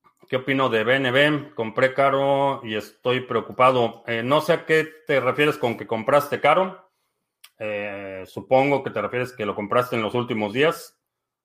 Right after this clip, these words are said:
Eh, tienes dos alternativas, o, o tomas el, el, eh, asumes la pérdida,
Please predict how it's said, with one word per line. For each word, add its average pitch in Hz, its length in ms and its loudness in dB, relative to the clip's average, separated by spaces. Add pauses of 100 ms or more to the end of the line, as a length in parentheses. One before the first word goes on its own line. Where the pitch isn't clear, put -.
(1400)
Eh, 139 260 2
tienes 170 240 4
dos 180 160 2
alternativas, 175 720 4
o, 120 240 4
o 120 200 0
tomas 170 440 2
el, 117 480 -4
el, 110 380 -8 (600)
eh, 107 340 -10
asumes 156 400 2
la 127 140 2
pérdida, 160 640 0